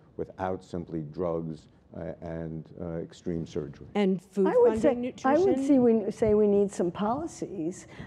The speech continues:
Speaker 3: that deal with the way food is marketed, produced, marketed, distributed, um, and sold, that we need some policies to deal with that. I think lots of food, I talk to a lot of food company executives, and they all want to be part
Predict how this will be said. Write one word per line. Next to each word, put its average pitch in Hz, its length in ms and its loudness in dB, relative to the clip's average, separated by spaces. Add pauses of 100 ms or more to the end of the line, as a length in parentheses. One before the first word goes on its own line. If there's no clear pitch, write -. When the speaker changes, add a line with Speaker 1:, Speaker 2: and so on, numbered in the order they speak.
Speaker 3:
that 196 340 4
deal 208 280 6
with 208 160 2
the 190 80 4
way 180 260 4
food 180 320 2
is 160 180 0
marketed, 175 800 0
produced, 208 480 2
marketed, 165 640 0
distributed, 151 840 -4 (680)
um, 156 460 -4
and 170 220 2
sold, 185 500 -4
that 170 240 -2
we 190 80 4
need 196 220 2
some 185 180 0
policies 226 640 -2
to - 140 -6
deal 214 260 4
with 285 160 -4
that. 185 240 -2 (220)
I 233 100 6
think 220 160 6
lots 202 640 4
of 220 120 2
food, 196 380 0
I 262 120 2
talk 277 260 0
to 214 100 0
a - 20 4
lot 180 260 2
of 196 100 -6
food 175 220 -4
company 170 420 0
executives, 175 760 -2 (260)
and 233 160 6
they 220 120 6
all 240 380 6
want 208 400 2
to - 80 0
be 185 160 2
part 180 560 0